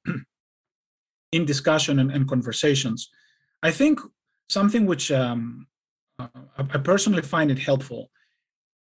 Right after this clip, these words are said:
and I try to do that in the book. Whether I succeeded or not is another story. But I don't typically like to tell people what to do, right? You know, even though, like, I am, you know, sounding, like, very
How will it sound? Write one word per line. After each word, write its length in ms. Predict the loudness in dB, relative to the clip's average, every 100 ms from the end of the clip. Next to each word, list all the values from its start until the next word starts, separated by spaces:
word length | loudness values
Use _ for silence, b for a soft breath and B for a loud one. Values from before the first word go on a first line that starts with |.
| _
and 120 | -2 0
I 60 |
try 220 | 2 0
to 80 | 0
do 140 | 0 2
that 160 | 2
in 100 | 2
the 80 | 0
book. 360 | -2 -4 -4 -6
Whether 220 | -2 0
I 40 | -2
succeeded 500 | -4 -10 -8 -8 -6
or 60 |
not 220 | -4 -4
is 100 | -8
another 260 | -10 -10 -10
story. 520 | -8 -2 -2 -2 -10 _ _ _ _ _ _
But 280 | 2 2 0 -12 _ _ _ 0
I 140 | 0
don't 420 | 2 2 2 2 -4 -8
typically 680 | -2 0 -2 -4 -4 -4 -4
like 300 | 0 2 0
to 100 | -4
tell 220 | -6 -4
people 340 | -2 -6 -6 -10
what 200 | -10 -12
to 80 | -18
do, 180 | -20 -20 _ _ _ _ _ _ -4
right? 300 | 0 0 2
You 80 | 4
know, 140 | 6
even 240 | 4 4 4
though, 240 | 6 4
like, 300 | 2 0 -2 -4
I 140 | -2
am, 320 | 0 -2 -4 -10 -6
you 100 | -4
know, 80 |
sounding, 460 | -2 -2 0 2 4
like, 220 | 2 2
very 420 | 0 2 2 -2